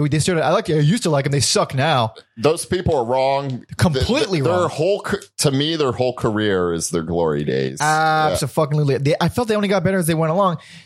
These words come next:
Speaker 1: So if you're, if we're using the death logic, episode twenty-three probably, it's
Speaker 2: Mm-hmm.
Speaker 1: been a long time. Uh,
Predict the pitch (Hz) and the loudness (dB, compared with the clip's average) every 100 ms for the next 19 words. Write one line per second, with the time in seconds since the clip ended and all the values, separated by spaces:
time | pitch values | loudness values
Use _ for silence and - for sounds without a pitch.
0 | - 180 156 127 _ - 151 180 180 175 | -4 0 0 0 _ -4 0 2 2 0
1 | 190 220 202 208 143 135 110 139 175 185 | 2 0 0 0 2 0 0 -2 0 0
2 | 190 202 233 - 139 - 131 - 160 123 | 0 0 -2 -4 -2 0 0 0 0 0
3 | - 160 196 196 202 196 240 127 120 110 | 0 0 0 0 0 0 0 0 2 2
4 | 147 123 120 127 123 - - 190 196 - | 2 0 0 0 -2 -4 -12 -8 -6 -2
5 | 139 131 | 2 2